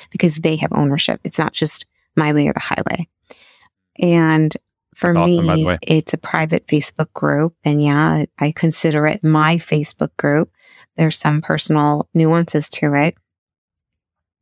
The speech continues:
Speaker 1: but it's gotten bigger than me, I would
Speaker 2: Yeah.
Speaker 1: say.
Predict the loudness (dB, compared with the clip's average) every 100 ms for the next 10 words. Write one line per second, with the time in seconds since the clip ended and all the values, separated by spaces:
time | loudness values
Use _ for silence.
0 | -16 -6 -2 0 0 0 0 2 0 0
1 | -4 -12 -6 -2 2 2 2 2 0 2
2 | 2 4 4 2 -2 -6 _ _ _ _
3 | -4 -4 -2 0 0 0 -2 -4